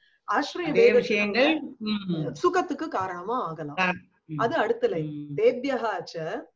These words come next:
Speaker 1: சுரதே, சுரதே,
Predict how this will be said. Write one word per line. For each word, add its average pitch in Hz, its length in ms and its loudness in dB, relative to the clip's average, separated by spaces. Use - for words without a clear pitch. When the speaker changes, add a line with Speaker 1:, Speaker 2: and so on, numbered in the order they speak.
Speaker 1:
சுரதே, 247 840 -2
சுரதே, 233 400 2